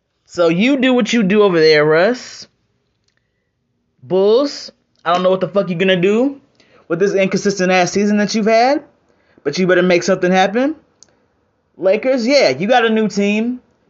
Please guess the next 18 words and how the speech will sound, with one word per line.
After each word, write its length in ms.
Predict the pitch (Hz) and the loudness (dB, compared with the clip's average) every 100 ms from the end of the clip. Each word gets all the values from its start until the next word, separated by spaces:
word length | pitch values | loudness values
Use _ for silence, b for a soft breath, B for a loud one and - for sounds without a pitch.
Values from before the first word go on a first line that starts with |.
| _ _ _ _ _ | _ _ _ _ _
but 100 | 175 | -4
I'm 100 | 196 | -4
tired 280 | 196 226 220 | 0 2 2
of 60 | 220 | 2
words. 680 | 240 240 208 139 117 - _ _ _ _ _ _ _ _ _ | 2 2 2 0 -6 -20 _ _ _ _ _ _ _ _ _
Either 180 | 190 180 | -10 -8
you 180 | 180 | -6
go 220 | 165 190 196 | 0 2 4
out 380 | 214 214 - - | 4 2 -2 -4
and 140 | 196 | -2
you 80 | 175 | -2
fucking 460 | 175 240 220 196 175 | -2 -2 0 0 0
win 280 | 202 220 | 0 -2
and 120 | 165 170 | -4 -4
you 100 | 180 | 0
make 180 | 190 | 0
the 60 | 185 | -2
playoffs, 720 | 156 185 208 226 233 - - | -2 0 2 2 0 -8 -20